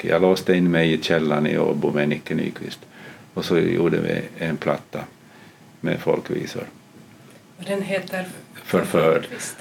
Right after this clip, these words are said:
Speaker 1: Och jag tycker faktiskt ännu idag, att över tjugo år efteråt, att den håller,
Speaker 2: Mm.
Speaker 1: liksom. Vi, vi gick in lite, vi gick bara ner där och spelade in den. <laughs> Rakt upp och ner.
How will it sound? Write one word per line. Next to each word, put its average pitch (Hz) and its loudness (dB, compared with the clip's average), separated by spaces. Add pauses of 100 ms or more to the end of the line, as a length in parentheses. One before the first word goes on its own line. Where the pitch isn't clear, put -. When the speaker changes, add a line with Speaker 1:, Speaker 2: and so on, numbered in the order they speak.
Speaker 1:
Och 95 4
jag 107 4
tycker 127 4
faktiskt 117 2
ännu 104 6
idag, 90 6
att - -4
över 90 6
tjugo 87 4
år 78 6
efteråt, 73 -2
att 98 2
den 117 0
håller, 104 4
Speaker 2:
Mm. - -2
Speaker 1:
liksom. 78 -4 (560)
Vi, 95 6
vi 98 6
gick 110 6
in 113 6
lite, 95 4 (100)
vi 104 2
gick 117 6
bara 110 4
ner 110 8
där 92 8
och 90 4
spelade 95 6
in 98 8
den. 82 4 (640)
<laughs> - -2
Rakt 113 6
upp 101 4
och 92 8
ner. 80 4